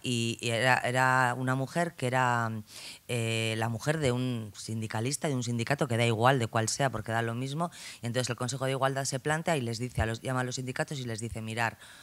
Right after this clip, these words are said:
uno de los vuestros ha asesinado a una mujer. Nosotras no vamos a hacer nada.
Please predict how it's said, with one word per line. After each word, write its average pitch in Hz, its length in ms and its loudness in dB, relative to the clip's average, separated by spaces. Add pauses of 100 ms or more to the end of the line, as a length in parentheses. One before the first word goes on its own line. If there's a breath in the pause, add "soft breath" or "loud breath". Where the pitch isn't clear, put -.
(180 loud breath)
uno 170 240 0
de 131 80 2
los 123 160 0
vuestros 165 440 -2
ha 139 60 0
asesinado 127 460 0
a 131 60 2
una 113 180 -2
mujer. 101 400 -8 (380 loud breath)
Nosotras 170 420 -2
no 160 100 2
vamos 143 240 2
a 131 60 2
hacer 120 220 -8
nada. 110 300 -2